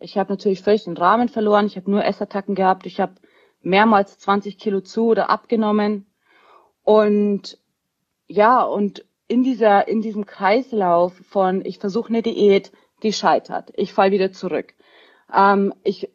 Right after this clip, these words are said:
kämpfe mich wieder sozusagen zu diesem Ausgangspunkt, nach dem Scheitern, das Tief, durchlaufen, wieder die Motivation zusammen, ich mache eine Diät oder ich versuche irgendwas, ich scheitere, ja. In diesem ganzen Kreislauf habe ich mir ü-, ähm, überlegt, ich könnte ja noch Abführmittel konsumieren und habe dann extrem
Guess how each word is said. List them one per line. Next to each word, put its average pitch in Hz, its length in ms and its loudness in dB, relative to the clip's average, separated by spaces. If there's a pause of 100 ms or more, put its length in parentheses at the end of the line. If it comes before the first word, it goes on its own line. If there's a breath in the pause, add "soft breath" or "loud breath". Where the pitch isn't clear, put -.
(100)
kämpfe 220 300 -4
mich - 120 -10
wieder 285 220 2
sozusagen 220 480 0
zu 185 100 -16
diesem 175 160 -10
Ausgangspunkt, 254 800 -2
nach 165 140 -10
dem 170 100 -12
Scheitern, 214 400 -2
das 175 160 -10
Tief, 240 360 -4
durchlaufen, 196 640 -2
wieder 233 240 0
die 214 100 -4
Motivation 202 540 -4
zusammen, 185 340 -4
ich 170 60 -6
mache 190 140 -4
eine 180 120 -4
Diät 202 320 -2
oder 160 160 0
ich 170 100 -6
versuche 196 360 -4
irgendwas, 202 300 2 (340 loud breath)
ich 196 140 -2
scheitere, 165 440 -2
ja. 180 220 -2 (400 loud breath)
In 220 120 -2
diesem 262 240 2
ganzen 220 300 -2
Kreislauf 220 380 0
habe 214 100 0
ich 196 60 -6
mir 202 140 -4
ü-, - 60 -12 (180)
ähm, 185 280 -4
überlegt, 202 640 0
ich - 140 -18
könnte 208 280 -2
ja 180 180 4
noch 196 180 -6
Abführmittel 233 500 -4
konsumieren 226 640 0
und 180 220 -6
habe 185 160 -4
dann 185 180 -4
extrem 196 560 -2